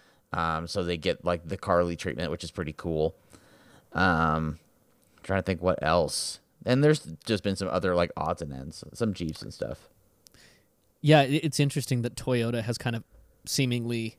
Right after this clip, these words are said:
Speaker 2: accidentally become the darling of the Overlander world, 'cause there's always been the rivalry on the off-road side between Jeep and Toyota have been the
Speaker 1: Right.
Speaker 2: two big contenders. But then it seems in the past, let's say,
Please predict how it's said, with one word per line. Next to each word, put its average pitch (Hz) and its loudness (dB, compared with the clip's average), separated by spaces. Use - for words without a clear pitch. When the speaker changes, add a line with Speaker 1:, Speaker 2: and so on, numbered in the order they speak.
Speaker 2:
accidentally 120 0
become 117 -2
the 113 -4
darling 113 0
of 110 -6
the 113 -4
Overlander 110 -6
world, 104 -8
'cause 147 4
there's 170 4
always 190 6
been 175 2
the 147 4
rivalry 127 2
on 120 -4
the 113 -8
off-road 131 0
side 107 -4
between 117 -4
Jeep 120 0
and 110 -6
Toyota 110 0
have 117 -4
been 117 -2
the 104 4
Speaker 1:
Right. 90 6
Speaker 2:
two 127 4
big 113 -4
contenders. 110 -2
But 139 -2
then 127 2
it 131 -2
seems 147 2
in 135 -2
the 127 0
past, 127 2
let's 143 0
say, 120 0